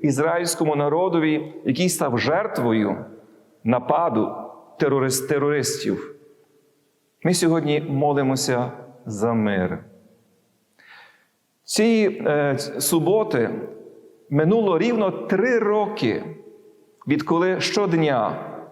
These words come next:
о двадцятій годині за київським часом вся наша церква збирається на молитву Вервиці, яка єднає.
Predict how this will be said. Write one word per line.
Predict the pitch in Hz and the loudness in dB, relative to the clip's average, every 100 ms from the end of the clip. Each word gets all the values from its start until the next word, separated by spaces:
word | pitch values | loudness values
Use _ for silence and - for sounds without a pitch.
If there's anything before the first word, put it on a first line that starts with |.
| - | -4
о | 143 | -2
двадцятій | 113 131 - 170 202 175 170 | 0 -2 0 0 0 0 2
годині | 139 143 165 208 160 | 2 2 2 2 0
за | 143 | 0
київським | 147 175 170 156 143 139 | 0 -2 -2 -2 -2 -2
часом | 180 180 190 170 160 - - | 0 0 0 -2 -4 -6 -10
вся | - - 202 196 | -4 0 0 0
наша | 170 165 131 | -2 -2 -4
церква | 131 175 190 196 202 190 | -2 -2 -2 -2 -2 -2
збирається | 143 143 143 160 170 160 156 160 156 151 - - - | 0 0 2 2 2 0 0 0 0 -4 -12 -20 -4
на | 143 147 147 147 - - | 0 2 2 -2 -6 -4
молитву | 135 139 143 175 185 165 156 147 | 2 2 4 2 0 0 0 0
Вервиці, | 98 120 143 160 160 160 160 156 156 127 | -2 0 0 0 0 0 0 0 0 0
яка | 120 - 139 131 - | -2 0 -2 -2 -2
єднає. | 117 120 110 104 101 87 87 | -2 0 0 0 0 -2 -4